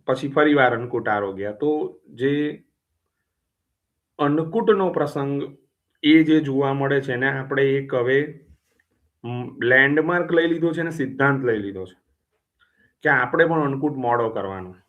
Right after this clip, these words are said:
તારી ત્યાં અન્નકૂટ, પછી મારી ત્યાં અન્નકૂટ, પછી પેલી, અથવા બધા ભેગી ઉત્સવ કરવાનું રાખો. ક્યા હો રહા હે? ફરી ગોલ ગોલ ફરે છે. હા,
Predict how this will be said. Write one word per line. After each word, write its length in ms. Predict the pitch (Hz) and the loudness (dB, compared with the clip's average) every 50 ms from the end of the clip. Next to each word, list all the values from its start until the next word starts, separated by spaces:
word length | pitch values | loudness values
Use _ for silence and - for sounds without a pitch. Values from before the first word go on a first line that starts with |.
| _ - | _ -2
તારી 300 | 131 127 127 135 156 160 | 0 0 0 0 -2 -2
ત્યાં 200 | 160 175 170 170 | -2 -2 -2 -2
અન્નકૂટ, 360 | 170 175 170 - 175 165 165 | -2 -4 -6 -8 -8 -6 -4
પછી 180 | 123 120 - 123 | -6 -6 -4 -6
મારી 300 | 120 117 120 123 143 151 | -2 -2 0 0 0 -2
ત્યાં 200 | 147 170 165 160 | -2 -2 -2 -2
અન્નકૂટ, 260 | 160 160 160 143 - | -2 -4 -6 -4 -4
પછી 160 | 135 135 135 | -2 -2 -2
પેલી, 280 | 135 135 139 143 156 175 | 0 0 0 0 0 -2
અથવા 180 | 202 135 156 | -2 -2 0
બધા 200 | 143 139 143 151 | 0 2 2 2
ભેગી 320 | 139 127 127 127 120 120 123 | 2 2 -2 -2 -4 -4 -8
ઉત્સવ 280 | 117 - - 123 120 | -8 -2 -2 0 0
કરવાનું 400 | 120 120 120 120 120 120 123 120 | 2 2 2 2 0 0 0 0
રાખો. 460 | 117 110 107 - 131 139 - - - _ _ _ _ _ _ _ _ _ _ _ _ _ _ _ _ _ _ _ _ _ _ _ _ _ _ _ _ _ _ - - - - _ _ _ _ _ _ _ _ _ _ _ _ _ _ _ _ _ _ _ _ _ _ _ _ _ _ - | 0 -2 -2 -2 -4 -4 -4 -8 -14 _ _ _ _ _ _ _ _ _ _ _ _ _ _ _ _ _ _ _ _ _ _ _ _ _ _ _ _ _ _ -20 -20 -20 -20 _ _ _ _ _ _ _ _ _ _ _ _ _ _ _ _ _ _ _ _ _ _ _ _ _ _ -14
ક્યા 160 | 131 123 135 | -12 -8 -6
હો 220 | 151 151 131 117 117 | -6 -4 -4 -4 -4
રહા 200 | 117 117 120 131 | -6 -6 -4 -4
હે? 440 | 143 151 156 156 151 147 143 131 131 135 - - | -2 -2 -2 -2 -2 -2 -4 -4 -6 -8 -10 -4
ફરી 180 | - 143 165 180 | -2 2 2 2
ગોલ 240 | 156 139 135 131 123 | 4 4 2 2 2
ગોલ 200 | 127 123 120 120 | 0 -2 -2 -2
ફરે 240 | 120 107 101 101 101 | -6 -8 -8 -8 -10
છે. 200 | - - - 107 | -14 -16 -14 -14
હા, 200 | 104 95 92 | -12 -12 -14